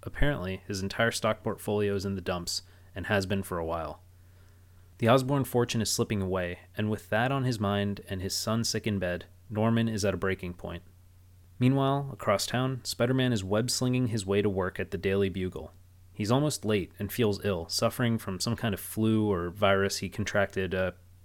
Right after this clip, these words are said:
couple of issues prior to this one. He drops off some pictures as Peter Parker and gets chased out of the building by his editor, J J Jameson, who does not want Peter getting anyone else sick.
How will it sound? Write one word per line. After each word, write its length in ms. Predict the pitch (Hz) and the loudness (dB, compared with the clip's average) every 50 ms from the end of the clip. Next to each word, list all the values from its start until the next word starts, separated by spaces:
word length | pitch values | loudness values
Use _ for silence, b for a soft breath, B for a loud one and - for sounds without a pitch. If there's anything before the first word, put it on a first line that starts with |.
| - - - - | -20 -20 -20 -14
couple 240 | - - 107 - 98 | -6 -4 -2 -2 -2
of 220 | 92 90 - - - | -4 -4 -6 -12 -6
issues 320 | - 101 - - 104 92 85 | -6 -4 -2 -2 -2 -4 -4
prior 360 | - - - - 95 90 95 | -8 -10 -4 0 0 0 0
to 60 | 95 | 0
this 200 | 90 92 90 - | -2 -4 -4 -4
one. 220 | 101 95 95 95 - - b b b b b b b b b b b b b | -4 -4 -4 -6 -10 -14 b b b b b b b b b b b b b
He 100 | b - | b 0
drops 280 | 113 135 143 147 - - | 4 6 6 6 6 2
off 140 | 139 131 - | 2 2 2
some 140 | - 123 104 | 0 -2 -2
pictures 440 | - 117 101 - - 110 107 101 | -2 -4 -4 -2 -2 -2 -2 -2
as 140 | 95 95 - | -2 -4 -4
Peter 240 | - - 113 104 101 | -4 -2 0 0 0
Parker 400 | 98 - 104 101 190 - 98 92 | 2 4 2 2 2 0 -4 -4
and 200 | 92 - 101 101 | -4 -4 -2 -2
gets 180 | 95 95 - - | -2 -2 -2 -6
chased 320 | - - 123 120 - - | -4 -2 -2 -2 0 0
out 100 | 120 120 | 0 0
of 60 | 113 | 0
the 60 | 104 | -2
building 380 | 98 87 98 92 90 92 92 92 | -2 0 0 -2 0 -2 -2 -2
by 120 | 92 92 | -2 -2
his 160 | 87 101 95 95 | -2 -2 -2 0
editor, 440 | 95 95 90 92 95 92 90 90 - - | 0 -2 -2 -2 -4 -4 -4 -4 -8 -6
J 160 | - 107 101 101 | 0 2 2 4
J 180 | 98 104 95 | 4 2 2
Jameson, 580 | 90 - 95 95 92 92 - - 85 85 85 - - | 2 0 -2 -2 -2 -4 -4 -6 -8 -8 -10 -12 -4
who 100 | - 113 | -2 -2
does 200 | 92 98 87 87 | 0 0 -2 -2
not 260 | 92 95 101 117 - | 0 0 0 0 0
want 240 | 107 107 104 95 - | 0 -2 -2 -2 -4
Peter 280 | - - 107 92 92 90 | -4 -4 -2 0 0 -2
getting 260 | 85 90 90 92 92 | -2 -4 -4 -2 -4
anyone 260 | 92 98 95 92 92 | -2 -2 -2 -2 -2
else 160 | 90 92 - | -4 -4 -2
sick. 420 | - - - 92 87 - - - | -2 -2 -2 -4 -4 -6 -12 -20